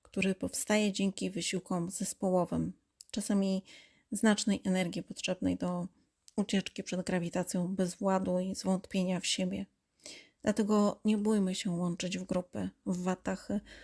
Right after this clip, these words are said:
jakkolwiek je określimy, bo tam jest więcej naszej mocy.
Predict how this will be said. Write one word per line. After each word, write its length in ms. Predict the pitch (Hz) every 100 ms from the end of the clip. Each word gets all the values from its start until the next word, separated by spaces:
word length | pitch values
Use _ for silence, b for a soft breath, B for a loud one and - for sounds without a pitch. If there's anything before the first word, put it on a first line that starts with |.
| B 220
jakkolwiek 720 | 196 - _ 202 180 196 -
je 120 | 202
określimy, 680 | 190 180 185 - 190 226 - b _ _ _
bo 80 | 208
tam 380 | - 196 190 185
jest 280 | 175 -
więcej 640 | 180 202 196 - 196 185 285
naszej 560 | 180 175 - 180 180 - _ _ _ _ _ -
mocy. 480 | 196 180 165 -